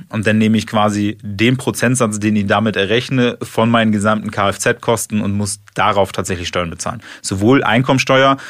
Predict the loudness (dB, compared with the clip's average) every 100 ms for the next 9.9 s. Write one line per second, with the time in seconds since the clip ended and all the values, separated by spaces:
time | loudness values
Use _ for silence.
0 | -18 -16 -6 -4 -4 -8 -8 -2 -2 0
1 | 0 0 0 2 2 0 0 -2 2 0
2 | 0 -6 -4 -4 -4 -4 -4 -2 -2 -4
3 | -6 -18 -20 -20 -20 -20 _ -4 -2 -2
4 | -2 -2 0 0 0 -2 -2 -2 -2 0
5 | 0 0 0 0 -2 -2 -4 -4 -4 -4
6 | -2 0 0 0 0 2 0 -2 -4 -4
7 | -2 -4 -2 0 0 0 0 0 -4 -10
8 | -20 -18 -10 -2 -2 -2 -4 -4 -8 _
9 | -6 0 2 0 -2 0 0 2 0